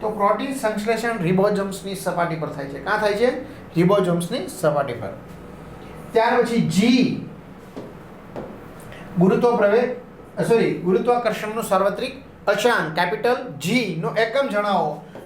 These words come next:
તો ન્યૂટન મીટર સ્ક્વેર પ્રતિ કિલોગ્રામ સ્ક્વેર. અને હા, એનું સૌ પ્રથમ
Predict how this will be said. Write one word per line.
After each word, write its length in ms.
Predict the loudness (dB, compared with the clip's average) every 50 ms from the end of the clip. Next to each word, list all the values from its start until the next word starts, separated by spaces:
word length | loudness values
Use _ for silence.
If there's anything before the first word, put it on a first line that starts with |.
| -16 -8
તો 100 | -4 0
ન્યૂટન 680 | 2 2 4 4 2 2 -2 -2 0 0 2 2 0 0 -2
મીટર 420 | -2 -2 -2 0 2 2 2 2 0
સ્ક્વેર 680 | -2 -8 -10 -10 0 2 4 4 6 4 4 2 0 -2
પ્રતિ 260 | -4 -4 -4 -6 -8
કિલોગ્રામ 560 | -4 -4 -2 0 0 0 2 2 2 2 0
સ્ક્વેર. 480 | -2 -4 -6 -4 -2 -2 0 -2 -4 -6 -10 -12 -14 -16 -16 -12 -6
અને 140 | 0 2 2
હા, 540 | 4 4 4 4 4 4 2 0 -4 -8 -12 -16 -18 -20 -20 -20 -10 -2
એનું 200 | 0 2 2 2
સૌ 460 | 0 0 0 2 4 4 4 4 4 2
પ્રથમ 440 | 2 2 2 2 0 0 0 -2